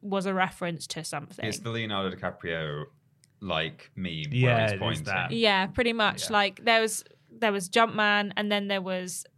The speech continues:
Speaker 1: the Wrecker crew from, like, the second Ma-, the Jumpman game.
Speaker 3: Mm.
Speaker 1: He was in it. And, like, there was just, like I say, everything was in this game. And I do kinda wish that they just, like, taken a few little bits out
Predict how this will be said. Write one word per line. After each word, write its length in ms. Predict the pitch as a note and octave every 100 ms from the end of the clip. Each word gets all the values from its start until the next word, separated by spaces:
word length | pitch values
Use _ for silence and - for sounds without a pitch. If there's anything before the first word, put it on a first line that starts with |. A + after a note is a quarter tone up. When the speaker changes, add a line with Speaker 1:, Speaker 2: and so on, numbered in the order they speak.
| - F#3+
Speaker 1:
the 160 | G3 F3+
Wrecker 420 | G#3+ A3 - G#3
crew 680 | - G#3+ G#3 G#3 G#3 G#3+ A3+
from, 260 | - G3+ F#3+
like, 320 | F#3+ F3+ -
the 80 | F#3
second 600 | - F#3+ - F#3+ F#3 G3
Ma-, 200 | F#3 G3
the 140 | F#3+
Jumpman 680 | F3+ G3+ G3 - F#3+ F#3 F#3
game. 400 | F#3 F#3 F#3 F#3
Speaker 3:
Mm. 320 | G#3 G3 F3 -
Speaker 1:
He 180 | G3+ G3+
was 180 | G3
in 180 | G3 F#3+
it. 240 | F#3+ F#3+ F#3+ - - _
And, 180 | A3+ B3
like, 260 | B3 A#3 -
there 160 | B3 A#3+
was 160 | A#3
just, 320 | - A#3+ - - _ _ _ - -
like 180 | A3+
I 40 | A3
say, 260 | G#3 F#3+ -
everything 640 | G#3 A3 G3+ G#3 - F3+ F3+
was 160 | F3
in 100 | F3+
this 140 | F3 E3
game. 280 | F3+ F3 F3
And 80 | G3
I 60 |
do 220 | G3 A3 G#3+
kinda 240 | A3 G#3+
wish 280 | G3+ G3 -
that 100 | F#3+
they 120 | F#3+
just, 280 | F#3+ F#3+ -
like, 300 | F3 F3 - _ _ _ -
taken 220 | B4+ C5+
a 60 | A4
few 400 | - D#4+ D#4+ E4 _ _ _
little 220 | C5+ A4
bits 320 | - - - F3
out 340 | - C#4